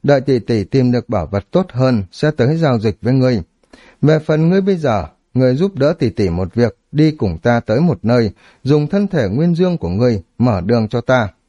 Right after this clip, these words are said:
Nói xong bàn tay bạch như bạch ngọc của Nê Hổ Ly vung về phía trước, phía trước lập tức hiện ra gợn sóng,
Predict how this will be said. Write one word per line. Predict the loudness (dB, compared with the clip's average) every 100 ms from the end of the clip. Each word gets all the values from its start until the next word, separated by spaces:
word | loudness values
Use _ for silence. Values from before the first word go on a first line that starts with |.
| _ _ _ -20 -20 _
Nói | 2 2
xong | 2 0 2
bàn | 0 0
tay | 0 0 0
bạch | -4 0
như | 0 2
bạch | 0 -2
ngọc | -4 -4 -2
của | 0
Nê | 2
Hổ | 2 -2
Ly | 0 0
vung | 2 0 0
về | -2 -4 -2
phía | -4
trước, | 0 0 0 _ -20 _
phía | -2 0
trước | 0 0
lập | -2 0
tức | -2 0
hiện | -2 -2 -2
ra | -2
gợn | 0 -2 -4
sóng, | -2 0 0